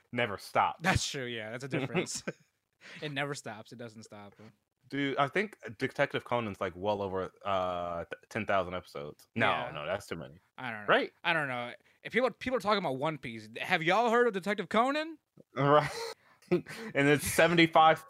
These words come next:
Speaker 1: hundred movies. <laughs> Like
Speaker 2: Like, you're never g-, like, you're never gonna f-, you're never gonna be able to s-, uh, finish Detective Conan in one sitting in one lifetime.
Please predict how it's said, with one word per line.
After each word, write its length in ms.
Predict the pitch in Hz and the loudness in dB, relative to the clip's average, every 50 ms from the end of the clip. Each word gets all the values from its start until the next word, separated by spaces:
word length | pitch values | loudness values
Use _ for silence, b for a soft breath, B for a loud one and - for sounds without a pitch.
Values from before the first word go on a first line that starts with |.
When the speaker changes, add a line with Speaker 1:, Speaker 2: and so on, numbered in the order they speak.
| - - | -16 -14
Speaker 1:
hundred 460 | - - - 175 175 156 165 165 139 | -4 4 4 4 6 6 4 2 4
movies. 680 | 139 143 160 165 160 180 208 185 - - - - - 160 - | 4 2 2 2 2 0 0 0 0 -4 -6 -16 -16 -14 -6
<laughs> 40 | - | -4
Like 140 | 170 151 - - - | -4 -4 -4 -4 -2
Speaker 2:
Like, 340 | 165 156 147 147 143 143 147 | 0 2 2 2 0 0 0
you're 120 | 170 190 | -2 0
never 240 | 202 240 233 226 202 | 0 2 6 6 6
g-, 80 | 180 - b b b b - | 4 4 b b b b -4
like, 220 | 170 175 151 - - 190 | -4 -4 -4 -4 -4 0
you're 140 | 185 202 196 | 2 2 2
never 200 | 196 208 208 214 | 2 0 -2 -2
gonna 180 | 196 190 170 | -4 -4 -6
f-, 180 | 160 - - - _ - | -6 -8 -10 -18 _ -14
you're 140 | - 175 170 | -8 -6 -4
never 220 | 190 208 202 190 185 | -2 -2 -2 -2 -2
gonna 200 | 180 175 165 147 | -4 -4 -4 -4
be 140 | 143 156 | -2 -2
able 100 | 160 156 143 | -2 -2 -2
to 40 | 139 | -4
s-, 200 | 131 - - - 151 | -6 -8 -12 -10 -10
uh, 160 | 139 131 127 | -8 -8 -8
finish 360 | - 156 151 143 139 127 - _ _ 139 | -8 -8 -8 -8 -8 -8 -10 _ _ -20
Detective 380 | 139 - - 147 143 131 127 | -20 -16 -12 -12 -12 -14 -14
Conan 240 | - - 147 143 139 | -14 -10 -10 -8 -8
in 240 | 139 135 135 135 131 | -8 -8 -8 -6 -6
one 220 | 139 151 147 143 | -6 -6 -6 -6
sitting 340 | 139 - - 160 135 139 123 | -8 -10 -10 -8 -8 -8 -10
in 140 | 113 113 113 | -10 -10 -8
one 180 | 120 120 113 107 | -8 -8 -8 -8
lifetime. 540 | 110 113 117 - - - 85 85 - 92 | -8 -8 -10 -10 -12 -20 -20 -20 -20 -20